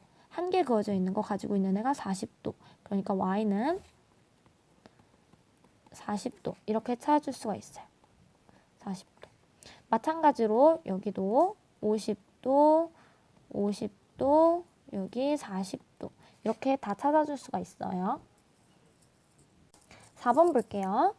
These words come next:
자, 오른쪽 그림과 같이 등변 사다리꼴,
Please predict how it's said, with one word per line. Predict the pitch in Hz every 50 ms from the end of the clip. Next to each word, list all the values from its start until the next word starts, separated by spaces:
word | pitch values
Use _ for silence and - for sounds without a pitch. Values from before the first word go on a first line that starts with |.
| _ - _ - - - - - _ _ _ _ _ _ _ _
자, | - - 208 196
오른쪽 | - - 311 370 427 415 - 427 403 -
그림과 | 339 311 311 302 294 277
같이 | 233 220 - - - 269 247 220 -
등변 | - 247 247 247 254 269 349 381 415 427
사다리꼴, | 403 392 370 - 320 302 233 208 - - - 202 202 214 233 240 233 226 208 202 190 190 185 190